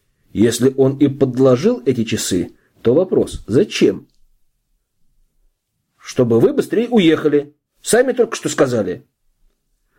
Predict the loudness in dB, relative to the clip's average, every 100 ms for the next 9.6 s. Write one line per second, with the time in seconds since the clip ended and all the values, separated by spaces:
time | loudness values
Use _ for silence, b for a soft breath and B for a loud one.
0 | b b b b b b b b 0 2
1 | 0 0 0 0 2 2 2 2 0 -4
2 | -12 -20 _ _ _ _ _ 2 2 2
3 | 0 -2 0 2 0 2 -2 2 0 2
4 | 2 2 2 0 0 0 -2 -2 -2 -2
5 | 0 0 2 0 0 -2 0 2 4 2
6 | 2 0 2 0 0 -6 -4 0 2 2
7 | 2 2 0 -2 -4 -6 -16 _ _ _
8 | _ _ _ _ -2 -2 0 -2 2 4
9 | 4 2 0 -2 -10